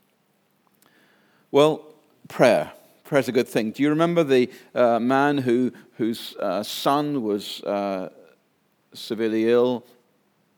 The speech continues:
And when Jesus, uh, talked to him, his response was, "I do believe, help me overcome my unbelief."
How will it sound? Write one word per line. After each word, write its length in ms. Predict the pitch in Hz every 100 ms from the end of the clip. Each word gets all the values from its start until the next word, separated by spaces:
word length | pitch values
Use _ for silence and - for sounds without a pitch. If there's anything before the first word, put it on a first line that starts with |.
| -
And 320 | 98 101 101 - _ _ _ _ _ _ _ _ _ _ _ _ _ _ _ _ -
when 560 | 110 123 131 120 110
Jesus, 760 | - 120 123 117 98 - - - _ _ _ _ _ _ _
uh, 340 | - - - - -
talked 300 | - 123 -
to 80 | 113
him, 320 | 104 95 101 - _
his 300 | - 104 - -
response 640 | 104 107 - 120 113 - - -
was, 340 | 95 95 - _ _ -
"I 320 | 107 107 107 - _
do 220 | - 120 110
believe, 680 | 92 82 87 90 98 - _ _ _ _ _
help 440 | - 107 110 - -
me 240 | 110 110 -
overcome 840 | 101 104 101 101 - 92 92 92 87 _ _ _ -
my 380 | 95 95 98 90 _ _
unbelief." 1000 | 78 101 98 90 87 78 - - -